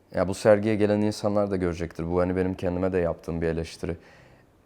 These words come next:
İnsanlarla aramda bir mesafe var. Çünkü ben insanlarla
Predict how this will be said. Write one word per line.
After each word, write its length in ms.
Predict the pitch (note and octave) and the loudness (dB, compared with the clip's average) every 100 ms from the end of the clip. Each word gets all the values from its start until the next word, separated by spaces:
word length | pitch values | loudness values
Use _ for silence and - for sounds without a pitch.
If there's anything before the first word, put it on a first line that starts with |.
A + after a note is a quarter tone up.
| _ - | _ -4
İnsanlarla 600 | F#2+ - G#2 A2 A#2+ B2 | -4 4 4 8 8 10
aramda 340 | A2+ A#2 A#2 | 8 8 4
bir 80 | A2+ | 2
mesafe 540 | G#2 G2+ - G#2 - G2 | 4 2 4 2 2 -2
var. 160 | D#2+ - - - | -2 -4 -20 -12
Çünkü 220 | G2 G#2 | -6 0
ben 100 | G#2 | 2
insanlarla 840 | G#2 - G#2+ G#2+ A2 A2 A2 G#2+ | 0 2 2 4 2 4 4 2